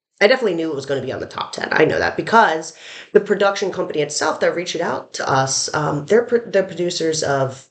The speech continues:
Love is Blind and Married at First Sight. And at that point, back in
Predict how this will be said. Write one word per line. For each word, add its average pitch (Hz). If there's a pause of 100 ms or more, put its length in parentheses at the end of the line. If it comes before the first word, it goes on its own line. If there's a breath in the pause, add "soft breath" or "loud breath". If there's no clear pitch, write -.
(120)
Love 151
is 131
Blind 131
and 135
Married 123
at 139
First -
Sight. -
And 170
at 165
that 170
point, 196 (400 loud breath)
back 165
in 156